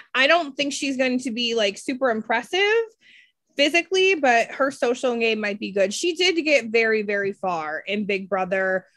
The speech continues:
She was the last, they had an alliance of six people, the cookout.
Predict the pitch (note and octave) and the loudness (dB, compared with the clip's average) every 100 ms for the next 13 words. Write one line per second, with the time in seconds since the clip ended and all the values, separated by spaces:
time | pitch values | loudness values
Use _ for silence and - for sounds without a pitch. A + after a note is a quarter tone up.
0 | _ _ - - C#4+ C4 C4+ A#3 A3+ A3 | _ _ -10 -4 -2 0 -2 2 2 2
1 | A3+ - A3+ B3+ B3+ B3 A3 G#3 A3 A3+ | -2 -4 -2 0 0 -2 -4 -4 -2 -2
2 | A3 G#3 - A#3 - A#3+ A3+ C4 C4+ C4+ | -4 -4 -4 -4 -4 -8 -4 0 2 2
3 | B3+ - A#3+ C4+ D4+ E4 F4+ | 0 -4 -4 -2 0 0 0